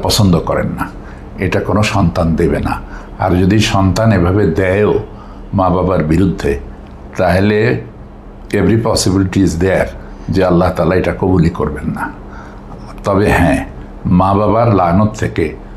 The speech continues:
অভিশাপ থেকে, বদদোয়া থেকে নিজেদেরকে বাঁচিয়ে রাখতে হবে। কারণ হতে পারে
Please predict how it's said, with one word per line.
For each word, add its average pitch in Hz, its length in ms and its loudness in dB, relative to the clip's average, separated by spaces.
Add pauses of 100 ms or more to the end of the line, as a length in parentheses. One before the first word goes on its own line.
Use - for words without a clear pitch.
(220)
অভিশাপ 92 380 2 (100)
থেকে, 85 240 0
বদদোয়া 85 460 2
থেকে - 240 -2
নিজেদেরকে 80 480 2
বাঁচিয়ে 80 360 2
রাখতে - 280 -2
হবে। - 220 -2 (600)
কারণ 87 400 2 (640)
হতে - 360 0
পারে - 300 0